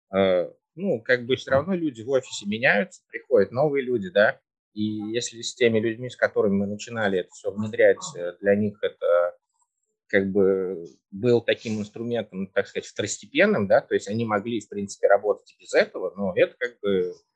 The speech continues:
помогало делать их работу быстрее и лучше. Люди, которые приходят сейчас, а для них это уже, в принципе, они, наверное, без этого уже настолько не могут жить, что для них это стало уже обычным процессом.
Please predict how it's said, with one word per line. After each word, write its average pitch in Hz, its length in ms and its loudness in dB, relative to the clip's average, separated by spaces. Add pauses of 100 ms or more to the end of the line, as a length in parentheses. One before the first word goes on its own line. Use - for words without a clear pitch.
(420)
помогало 107 460 6
делать 113 300 -8
их - 100 -20
работу 104 440 -2
быстрее 104 380 0
и 98 60 -4
лучше. - 260 -10 (460)
Люди, 160 260 6
которые 147 420 2
приходят - 440 -4
сейчас, 151 420 2
а 113 60 4
для 110 220 0
них 147 200 -10
это 117 220 -6
уже, 120 220 -2
в - 80 -14
принципе, 120 680 0 (300)
они, 147 140 8
наверное, 123 400 4
без 117 220 -12
этого 127 260 -6
уже 110 240 -4
настолько 110 360 -8 (100)
не 104 140 -4
могут 117 300 -4
жить, 147 260 -10
что 98 540 4
для 101 200 -4
них 113 180 -8
это 113 120 -4
стало 107 300 -4
уже 95 240 -4
обычным 104 560 -10
процессом. 104 540 -4